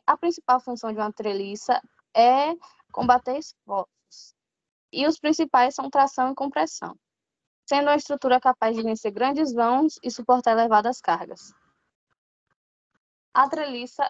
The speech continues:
ela tem duas categorias, que são as estruturas planas, que são também chamadas de treliça simples. A estrutura plana, ela é presente em apenas um plano, como já diz o nome.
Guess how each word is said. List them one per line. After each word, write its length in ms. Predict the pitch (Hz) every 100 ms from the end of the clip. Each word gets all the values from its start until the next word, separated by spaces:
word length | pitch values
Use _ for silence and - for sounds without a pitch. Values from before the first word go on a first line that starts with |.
| -
ela 260 | 233 240 233 -
tem 540 | 226 220 214 208 202 - _
duas 280 | 208 269 -
categorias, 760 | 285 269 240 226 196 226 - _
que 160 | -
são 420 | 240 226 202 196 185
as 140 | 214 220
estruturas 560 | 220 214 226 220 233
planas, 480 | - 196 196 247 -
que 100 | -
são 340 | - 214 208 208 -
também 240 | 202 202
chamadas 360 | 214 208 196 214
de 80 |
treliça 440 | - 214 196 202 214
simples. 600 | - 185 185 294 - - _ _ _ _ _ _ _ _
A 100 | 254
estrutura 560 | 285 - 285 - 262 233 -
plana, 500 | 208 220 269 247 196 _ _ _ _ _ _ -
ela 680 | 226 240 254 254 247 220 - _ _
é 140 | 190 208
presente 760 | 240 233 214 220 254 302 - -
em 100 | 247
apenas 400 | 240 233 233 226
um 160 | 277
plano, 400 | 339 202 170 170 - _ -
como 220 | 208 214
já 160 | 220
diz 220 | 202 208 214
o 40 |
nome. 340 | 262 180 -